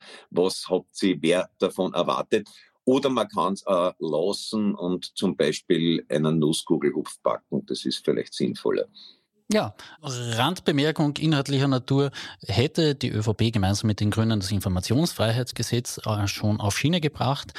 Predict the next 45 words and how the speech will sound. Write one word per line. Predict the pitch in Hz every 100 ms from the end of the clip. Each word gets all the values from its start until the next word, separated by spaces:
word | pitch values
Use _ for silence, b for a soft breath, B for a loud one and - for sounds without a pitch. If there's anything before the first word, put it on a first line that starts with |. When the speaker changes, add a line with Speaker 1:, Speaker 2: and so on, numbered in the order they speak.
| B B B -
Speaker 2:
dann | 110 110 104
wäre | 104 107 107 -
alles | 107 147 151 -
das, | - 92 - - -
was, | 95 98 -
dessen, | 113 110 110
was | 101 -
da | 107
in | 98
dem | 98 98 98 B B B
U-Ausschuss | - 147 165 - 143 -
irgendwie | 120 113
behandelt | - 95 120 131 117
hätte | - 101
werden | 95 95
sollen, | - 104 131 143 B B B -
längstens | 107 110 185 - - 175 -
oder | 113 110
zumindest | 117 110 -
über | 107
weite | 160 -
Teile | - 131 123
offengelegt | 131 147 123 120 123
und | 107 101
man | 110
müsste | 143 - 139
sich | 123 117
nicht | 123 123 - -
diesen | 110
komplexen | 107 98 123 - 123
Prozedere | 110 - 160 165 147
hingeben, | 139 151 139 135
das | 113
ja | 104
auch | 98
ein | 104
politischer | - 107 107 110
Schaukampf | 107 120 - 135
ist | 143 -
bis | 135
zu | -
einem | 131
gewissen | 127 127 131
Grad | 117 127
natürlich. | 117 120